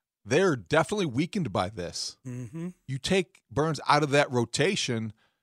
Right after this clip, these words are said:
Speaker 1: and all of a sudden, their new manager, Pat Murphy's got some problems every fifth day
Speaker 2: Mm-hmm.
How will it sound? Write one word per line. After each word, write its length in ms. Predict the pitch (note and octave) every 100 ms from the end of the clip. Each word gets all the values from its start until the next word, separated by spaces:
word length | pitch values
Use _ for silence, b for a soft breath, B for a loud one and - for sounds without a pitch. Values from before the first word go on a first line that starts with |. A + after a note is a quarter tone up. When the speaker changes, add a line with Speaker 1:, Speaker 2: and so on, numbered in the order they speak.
| _
Speaker 1:
and 80 | C3
all 100 | D#3+
of 60 | C#3
a 60 |
sudden, 680 | - - G3+ D#3 C3+ A#2+ C#3+ _ -
their 240 | C3 G#3
new 160 | F#3 C#3
manager, 540 | B2+ A#2+ A#2 G#2+ C#3
Pat 260 | - D#3 B2
Murphy's 460 | D#3 F#3+ D3 A#2+
got 200 | F3+ F3
some 140 | - D#3
problems 540 | E3 E3+ F#3 F3+ C3
every 160 | A#2+ A2+
fifth 320 | - A2 -
day 280 | G2 E2+ -
Speaker 2:
Mm-hmm. 440 | B2+ B2+ A2+ E3+